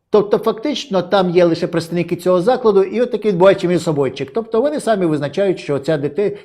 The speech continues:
цей здобувач освіти вже все здобув. А по закону там мають обов'язково бути і роботодавці, і там є певні процедури щодо створення цих комісій, і органи управління освітою регіонального рівня до цього причетні дуже серйозно.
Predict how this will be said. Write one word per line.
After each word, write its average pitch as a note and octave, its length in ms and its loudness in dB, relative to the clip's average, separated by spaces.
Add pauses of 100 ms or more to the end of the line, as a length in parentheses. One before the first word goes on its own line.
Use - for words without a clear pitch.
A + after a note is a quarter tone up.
цей E3+ 180 2
здобувач D#3+ 380 2
освіти G#3 420 0
вже E3+ 180 0
все F#3 280 -2
здобув. G#2+ 400 -4 (480)
А D#3 240 4 (320)
по D#3 100 0
закону C4 640 -2
там C3 160 0
мають D3 240 0
обов'язково B2 880 -4
бути C3 360 -6
і C3+ 360 -4
роботодавці, C#3 640 -2
і - 180 -6
там F3 220 0
є C#3+ 80 0
певні C#3+ 260 -2
процедури C#3+ 520 -4
щодо A#2+ 280 -6
створення B2+ 380 -4
цих - 160 -12
комісій, F#3 500 -4 (260)
і C#3+ 100 -2
органи D#3 360 2
управління C#3 320 -6
освітою C3+ 400 -4
регіонального B2+ 500 -4
рівня G3+ 360 -2 (240)
до B2 120 -4
цього D3+ 220 -2
причетні C#3+ 760 -6
дуже B2+ 200 -8
серйозно. F#2 500 -14